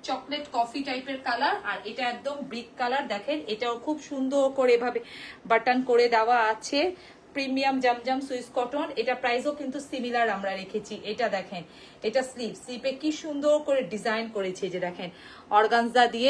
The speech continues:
এই যে এভ-, এভাবে এত সুন্দর করে ডিজাইন করা। তারপর এখানে আপনি খুব সুন্দর একটা লেস ওয়ার্কিং পাচ্ছেন, এত সুন্দর একটা ডিজাইন পাচ্ছেন, যে দেখেন কালার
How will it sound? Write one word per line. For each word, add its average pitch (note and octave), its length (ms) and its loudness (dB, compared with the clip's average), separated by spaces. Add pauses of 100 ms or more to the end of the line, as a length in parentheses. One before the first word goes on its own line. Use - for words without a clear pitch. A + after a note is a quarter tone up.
এই C4 80 0
যে A#3 140 6
এভ-, A#3 260 0
এভাবে G#3+ 220 2 (120)
এত - 140 -2 (200)
সুন্দর A#3+ 280 -2
করে A#3+ 120 4 (100)
ডিজাইন A3 260 2 (100)
করা। A#3 160 6 (100)
তারপর A3 280 -2
এখানে A3 280 -6
আপনি A#3 140 -10 (100)
খুব C#4 100 -8 (100)
সুন্দর C4+ 300 2 (140)
একটা C4+ 180 -4 (500)
লেস B3+ 280 8
ওয়ার্কিং B3 360 2 (160)
পাচ্ছেন, D4 440 2 (180)
এত - 160 -8 (200)
সুন্দর C4+ 260 0 (100)
একটা B3+ 180 -4 (180)
ডিজাইন A3+ 360 -2 (100)
পাচ্ছেন, A#3 300 -6 (100)
যে G#3 60 -2 (100)
দেখেন C#4+ 240 -4 (460)
কালার A#3 320 4